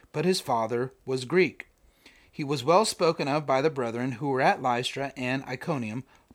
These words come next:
Paul wanted to have him, uh, Paul wanted to have him go on with him, and took him and circumcised him because of the Jews in that region, for they all knew his father was Greek." So we see Paul backslid.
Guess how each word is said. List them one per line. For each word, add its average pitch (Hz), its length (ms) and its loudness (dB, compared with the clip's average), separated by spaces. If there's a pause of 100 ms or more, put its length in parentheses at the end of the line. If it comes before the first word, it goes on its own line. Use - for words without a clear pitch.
Paul 175 680 4 (320)
wanted 180 260 0
to 208 80 0
have 170 220 4
him, 170 120 -4 (120)
uh, 135 260 -2 (220)
Paul 202 300 6
wanted 196 300 0
to 175 220 -2
have 160 360 2
him 165 180 -2
go 147 220 2
on 139 260 4
with 240 200 4
him, 127 280 -8 (720)
and 170 240 0
took 294 320 0
him 214 320 0
and 165 200 -2
circumcised 185 800 2
him 180 180 -2
because 214 460 -2
of 226 120 -4
the 233 80 -6
Jews 214 360 -4
in 220 100 0
that 220 180 0
region, 196 360 -2
for 165 160 -6
they 170 160 -4
all 202 260 2
knew 185 160 0
his 196 180 -4
father 135 300 -4
was 165 160 -4
Greek." 151 280 -4 (280)
So 190 400 4
we 226 160 0
see 240 260 0
Paul 254 340 4
backslid. 208 600 2